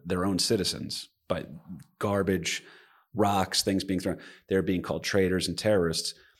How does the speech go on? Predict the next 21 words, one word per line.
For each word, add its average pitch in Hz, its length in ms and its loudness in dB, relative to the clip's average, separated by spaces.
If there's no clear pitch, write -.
And 92 80 -2
it 92 60 0
wasn't 101 260 2
until 95 300 4
the 90 60 2
British 92 280 0
government 95 400 2
executed 92 600 -2
them 82 340 0
with 82 340 -6
no 101 260 4
trial 127 520 4
or 95 160 4
mock 95 320 0
trials, 85 680 0
kangaroo 92 420 0
courts, 87 420 2
they 92 140 0
actually 92 220 0
had 95 180 0
to, 85 240 0